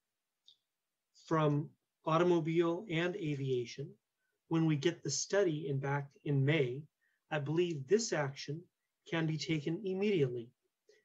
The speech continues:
This is a common sense approach to public health. I look forward to a report back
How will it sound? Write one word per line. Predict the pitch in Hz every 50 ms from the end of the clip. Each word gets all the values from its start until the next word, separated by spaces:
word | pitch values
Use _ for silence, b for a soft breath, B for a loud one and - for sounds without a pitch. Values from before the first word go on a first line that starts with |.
| b _
This | 170 147 - 160
is | 151
a | 156 147
common | 139 139 - 170 180 180 190 190 175
sense | - - 196 185 160 -
approach | 143 139 - 170 180 208 202 - -
to | - 151
public | - - 147 135 147 143 -
health. | - 202 - - - _ _ _ _ _ _ _ _ _ _ _ _ _ -
I | 147
look | 151 147 139 143
forward | - 180 175 175 170
to | 160 151
a | 143
report | 143 135 139 - - 180 180 175 - -
back | 175 170 190 196